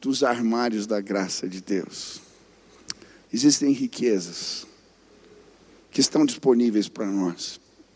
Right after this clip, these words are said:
O dispenseiro no mundo antigo era uma espécie de mordomo, um outro tipo de escravo.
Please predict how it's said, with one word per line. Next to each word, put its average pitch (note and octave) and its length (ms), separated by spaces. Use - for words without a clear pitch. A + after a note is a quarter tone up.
O B2+ 60
dispenseiro D3 760
no C3+ 100
mundo B2+ 300
antigo C3 580
era D#3 140
uma E3+ 100
espécie E3 400
de E3 140
mordomo, D3 760
um D3 140
outro A3+ 260
tipo - 340
de C3+ 80
escravo. - 840